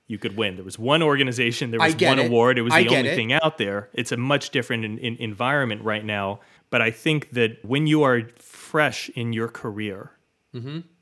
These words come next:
Speaker 1: when you win an award and you get to stand up and be recognized for, for the work that you've done, that is a very powerful tool.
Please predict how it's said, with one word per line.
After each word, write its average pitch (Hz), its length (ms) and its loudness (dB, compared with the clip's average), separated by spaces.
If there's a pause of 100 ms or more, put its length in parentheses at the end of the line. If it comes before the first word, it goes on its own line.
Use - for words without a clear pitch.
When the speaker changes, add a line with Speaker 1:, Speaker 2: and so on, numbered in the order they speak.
(380)
Speaker 1:
when 143 300 0
you 180 120 2
win 143 220 -2
an 131 100 -4
award 107 520 -4 (220)
and 110 100 -8
you 127 100 2
get 131 160 -4
to 117 80 -12
stand 117 400 -6
up 110 140 -4
and 110 100 -10
be 107 60 -6
recognized 104 760 -8
for, 107 300 -8
for - 160 -12
the 104 100 -8
work 110 280 -6
that 107 160 -12
you've 98 180 -12
done, 104 320 -14 (500)
that 120 160 0
is 117 140 -2
a 113 120 -4
very 113 320 0
powerful 104 640 -8
tool. 107 300 -14